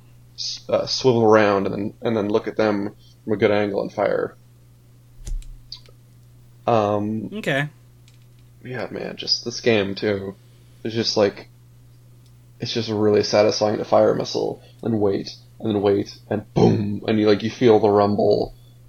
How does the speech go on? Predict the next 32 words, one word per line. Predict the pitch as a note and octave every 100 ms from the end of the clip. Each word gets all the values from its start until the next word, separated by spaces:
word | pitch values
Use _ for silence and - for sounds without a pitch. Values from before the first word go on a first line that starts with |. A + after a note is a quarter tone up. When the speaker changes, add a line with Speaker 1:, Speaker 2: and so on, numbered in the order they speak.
| -
Speaker 1:
uh, | G#2 G#2
just | G2 - -
through | A#2+
the | A2 F#2
audio | F2+ A#2 G#2 - -
alone. | - - - A2 G#2+ G#2 A#2 - - - - - -
And | A2
then | G#2+
just, | A2 A2 -
you |
see, | - A#3+
Speaker 2:
Hmm. |
Speaker 1:
like, | A2 -
the |
fireball, | - - G2 G2 G#2+ A2 A#2 A2
and | G#2+
like | G#2+ G#2
I |
was | A2 -
saying, | A2 G#2 G#2 G#2+ G#2+ - - - - -
like, | G2+ - - - -
uh, | A#2 D#2+ - - - -
planes | - B2 A2+
explode | A2 - - A2+ A2
in | A2
the | G#2+
sky, | - A2 G#2 G#2
and | G#2
then | G#2
they | G#2+
sort | G#2 A2
of | G2